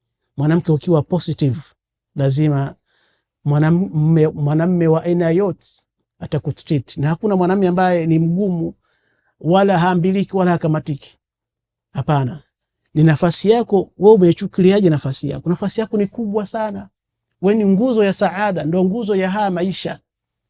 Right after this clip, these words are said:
ya ndoa kwa ujumla na furaha yake, wewe mwanamke. Lakini lazima ujitambue na utambue nafasi ya huyu mwanaume pia, kwamba ana nafasi gani katika dini. Na mimi nikae wapi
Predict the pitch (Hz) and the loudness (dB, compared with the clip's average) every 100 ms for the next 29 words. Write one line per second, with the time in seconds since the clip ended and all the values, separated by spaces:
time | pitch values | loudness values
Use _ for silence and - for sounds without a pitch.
0 | _ 156 151 180 202 156 - 156 165 175 | _ -2 0 2 2 0 -2 -2 0 0
1 | 156 139 143 - 151 143 147 143 143 151 | -2 -4 -8 -8 -8 -6 -4 -6 -8 -4
2 | 170 139 131 127 - - _ _ _ _ | -4 -2 -6 -8 -14 -20 _ _ _ _
3 | _ _ _ _ _ _ _ _ _ _ | _ _ _ _ _ _ _ _ _ _
4 | _ _ - - 151 214 220 202 196 175 | _ _ -20 -8 -4 0 2 2 0 0
5 | 185 185 190 180 160 - _ _ _ _ | 0 0 -2 -4 -4 -14 _ _ _ _
6 | _ _ _ _ 147 147 170 190 180 170 | _ _ _ _ 0 2 2 4 2 2
7 | 196 - 175 185 185 175 170 190 180 190 | 0 0 0 0 0 -2 -2 -2 -4 -6
8 | 180 165 _ _ _ _ _ 180 170 165 | -10 -12 _ _ _ _ _ -2 2 2
9 | 165 170 - 165 190 190 156 156 - 143 | 0 -2 -2 0 0 0 -2 -6 -8 -4
10 | 139 127 170 _ _ _ _ _ _ _ | -2 -4 -8 _ _ _ _ _ _ _
11 | _ _ _ 147 175 226 208 170 160 196 | _ _ _ 0 2 2 2 0 0 0
12 | 165 156 151 - 147 - | 2 2 0 -2 -14 -14